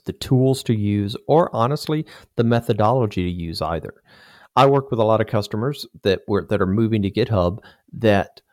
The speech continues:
you know, they're gonna move to GitHub. They wanna use GitHub Actions. They wanna use repos, but they wanna stay on Jira or they wanna stay on Azure Boards because those systems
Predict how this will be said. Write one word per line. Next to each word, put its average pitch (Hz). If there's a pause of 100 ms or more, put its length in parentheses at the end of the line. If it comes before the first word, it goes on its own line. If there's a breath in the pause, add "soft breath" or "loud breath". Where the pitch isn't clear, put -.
(280)
you 113
know, 87
they're 123
gonna 135
move 110
to 101
GitHub. 107
They 104
wanna 113
use 98
GitHub 98
Actions. 90
They 107
wanna 104
use 92
repos, 104 (300 loud breath)
but 101
they 104
wanna 131
stay 95
on 98
Jira 110 (480)
or 101
they 95
wanna 123
stay 95
on 92
Azure 95
Boards 101
because 101 (540 soft breath)
those 113
systems 107